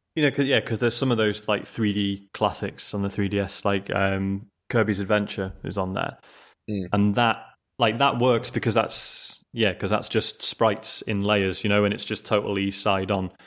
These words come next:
Speaker 1: Whereas, like, say, Streets of Rage is, like, it's sort of a diagonal viewpoint, isn't it? So you've got
Speaker 2: Yeah.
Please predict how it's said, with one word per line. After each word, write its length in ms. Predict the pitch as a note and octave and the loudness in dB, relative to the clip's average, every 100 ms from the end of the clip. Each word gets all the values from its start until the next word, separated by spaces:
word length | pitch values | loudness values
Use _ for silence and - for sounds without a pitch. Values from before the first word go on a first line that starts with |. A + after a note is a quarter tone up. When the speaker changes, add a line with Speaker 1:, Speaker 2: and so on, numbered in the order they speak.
| - - _ | -20 -20 _
Speaker 1:
Whereas, 120 | - G2+ | -2 0
like, 140 | G#2 | 2
say, 120 | G#2+ G2+ | 2 0
Streets 320 | - G#2+ - | 0 -2 0
of 80 | G2 | 2
Rage 300 | G2 F#2+ G2 | 2 2 -2
is, 160 | F#2 | -4
like, 460 | F#2+ F#2+ - - - _ _ _ _ _ _ _ _ _ _ | -4 -4 -6 -18 -20 _ _ _ _ _ _ _ _ _ _
it's 120 | G#2+ - | -10 -6
sort 100 | G2 | -4
of 100 | F#2+ | -2
a 40 | |
diagonal 440 | F2+ G2+ G2+ G2 | 0 2 2 0
viewpoint, 440 | F#2+ G#2 - F#2+ F#2+ | 0 0 2 0 0
isn't 180 | F#2+ F#2+ | -4 -4
it? 120 | F#2 | -4
So 100 | G2 | -4
you've 200 | F#2+ - | -4 0
got 200 | G2+ - | 0 0
Speaker 2:
Yeah. 220 | - - | -2 -4